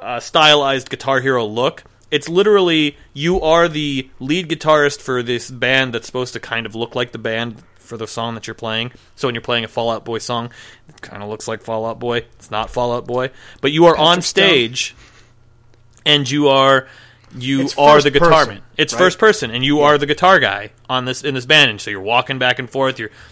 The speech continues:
Speaker 1: looking at the crowd, like, you're look-, like, I don't know, kinda, kinda. You, you look at that and you go, "Oh, well, I see. This is how they're, this is how they're gonna save money, because they're just, they're gonna just use this."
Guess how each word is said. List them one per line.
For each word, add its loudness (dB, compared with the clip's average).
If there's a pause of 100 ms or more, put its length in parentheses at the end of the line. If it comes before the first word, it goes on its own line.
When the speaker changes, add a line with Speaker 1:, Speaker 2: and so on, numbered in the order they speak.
Speaker 1:
looking -2
at -6
the -10
crowd, 2
like, -2
you're -4
look-, -2
like, 2 (300)
I 6
don't 8
know, -2 (880)
kinda, 2
kinda. 0
You, -4
you 0
look 2
at 4
that 6
and 2
you -4
go, 4
"Oh, 6
well, 0
I 2
see. -8
This -12
is -14
how -6
they're, -12 (400)
this -14
is -12
how -2
they're -2
gonna -6
save -6
money, -6 (840)
because -8
they're -8
just, -2
they're -2
gonna -8
just -16
use -8
this." -4